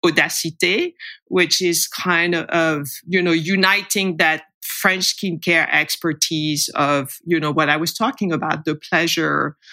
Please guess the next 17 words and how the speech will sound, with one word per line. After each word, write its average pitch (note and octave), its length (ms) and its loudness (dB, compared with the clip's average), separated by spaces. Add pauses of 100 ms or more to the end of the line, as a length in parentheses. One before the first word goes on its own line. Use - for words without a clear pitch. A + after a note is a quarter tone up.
(200)
the D3 120 0
texture, - 680 -2
the C#3+ 180 -4
scent, E3 600 0
the F3+ 100 -2
concentration E3 840 -2
of D#3 120 0
actives, D#3 600 -2 (560)
so - 420 2
that D#3 280 0
you D#3+ 100 -2
can - 200 -8
get D#3 260 -2
those D3 220 -2
beautiful D#3 500 -4
results D#3 600 0 (180)
with G3 440 0